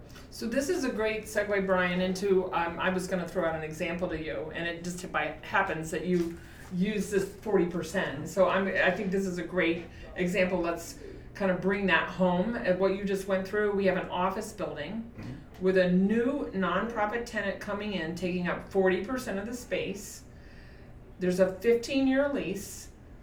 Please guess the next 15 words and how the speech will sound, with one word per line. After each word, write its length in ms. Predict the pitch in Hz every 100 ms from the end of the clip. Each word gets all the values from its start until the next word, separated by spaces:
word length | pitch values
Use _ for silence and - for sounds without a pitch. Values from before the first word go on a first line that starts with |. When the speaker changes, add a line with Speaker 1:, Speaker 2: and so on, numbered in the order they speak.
| -
Speaker 1:
We 140 | 202
have 280 | 190 180 - - -
two 380 | - 285 294 294
pre-negotiated 1300 | - - 254 262 262 226 226 220 - 202 180 175 170
five-year 680 | - - 180 190 196 185 -
options. 800 | 185 175 - 160 127 135 - - - - - - - - - - -
The 120 | 190
landlord 560 | 190 185 190 240 226 220
is 160 | 175 -
contributing 640 | - 190 - 196 196 190
to 120 | 185 180
the 100 | 175
tenant 380 | - 175 165
improvements. 720 | 175 175 165 156 135 - - - -
Speaker 2:
Yep. 120 | -